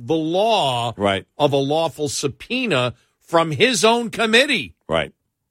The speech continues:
Speaker 1: And you open that up because they don't have an answer for it, and their answers are so poor that you can throw that in then and say, "What are you,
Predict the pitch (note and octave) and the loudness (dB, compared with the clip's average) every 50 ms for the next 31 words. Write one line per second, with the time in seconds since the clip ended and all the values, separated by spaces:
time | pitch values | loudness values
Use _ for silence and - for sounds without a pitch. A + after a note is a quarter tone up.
0 | _ _ _ _ _ _ _ _ _ _ _ _ _ _ _ _ _ _ _ _ | _ _ _ _ _ _ _ _ _ _ _ _ _ _ _ _ _ _ _ _
1 | _ _ _ _ _ _ _ _ _ _ _ _ _ _ _ _ _ _ _ _ | _ _ _ _ _ _ _ _ _ _ _ _ _ _ _ _ _ _ _ _
2 | _ _ _ _ _ _ _ - C#3 D3 D3+ D3+ D#3 D#3+ F#3 F#3+ - F3+ E3+ D#3+ | _ _ _ _ _ _ _ -2 -2 0 0 0 0 0 -2 -2 -4 -6 -4 -2
3 | D3+ D3 C#3+ D3 F3+ G3+ - - D#3 C3+ A#2+ - C#3+ C3 B2+ B2 A2 - - _ | 0 0 2 0 0 -2 -4 -6 -8 -8 -4 -2 -2 -2 -2 -2 -4 -8 -12 _
4 | _ _ _ _ _ _ _ _ _ _ _ _ _ _ _ _ _ _ _ _ | _ _ _ _ _ _ _ _ _ _ _ _ _ _ _ _ _ _ _ _
5 | _ _ - A2+ G#2+ G2+ B2 A#2+ B2+ B2 A#2 A#2 G#2 G#2+ G#2 A2 C3 C#3+ - - | _ _ -4 -4 -2 -2 -2 -2 -2 0 -2 -2 -2 -2 -2 -2 -2 -2 -4 -6
6 | B2 G#2 - - G#2+ F#2+ E2+ E2+ F#2+ G2 G#2 G2 G2+ A2 B2 B2 - - A#2+ F#2+ | -8 -8 -8 -8 -10 -8 -8 -8 -8 -8 -6 -2 -2 -2 -2 -2 -4 -6 -8 -8
7 | G2+ A2 F#2+ - - A2+ G#2 E2 - - E3 F3+ D#3+ C3 G#2+ G2+ G2 - _ _ | -8 -10 -8 -6 -4 -4 -4 -4 -6 -4 -2 -2 -2 -2 -2 -4 -6 -10 _ _
8 | _ _ _ _ - A2 A#2 G2+ G2 A2+ C3 C#3+ - - B2 A2+ G2+ - - C#3 | _ _ _ _ -4 -4 -4 -4 -4 -4 -4 -4 -4 -6 -8 -8 -8 -6 -2 0
9 | C3 B2+ A2+ A#2+ A2 A2+ A2+ B2 C#3 D#3+ D3 A#2 G#2+ G#2+ G2+ - - A#2+ A2 G2 | 0 0 0 0 -2 -2 -2 -2 -4 -4 -2 -4 -2 -4 -4 -6 -6 -6 -6 -4
10 | G#2 D3 D#3 C#3 G#2 G2 A2+ B2+ B2 | -4 -4 -2 -4 -4 -4 -6 -8 -8